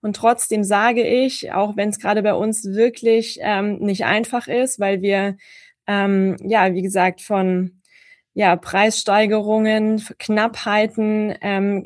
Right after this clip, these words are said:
die uns gerade operativ stark beschäftigen, betroffen sind. Man muss sich für trotzdem transformatorische Themen,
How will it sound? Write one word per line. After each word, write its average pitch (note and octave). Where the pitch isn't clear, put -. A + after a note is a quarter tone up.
die G3+
uns G3
gerade G3+
operativ G3+
stark F#3+
beschäftigen, G3+
betroffen G#3+
sind. B3
Man G3+
muss A#3
sich C4
für A3
trotzdem A3+
transformatorische G#3
Themen, G#3+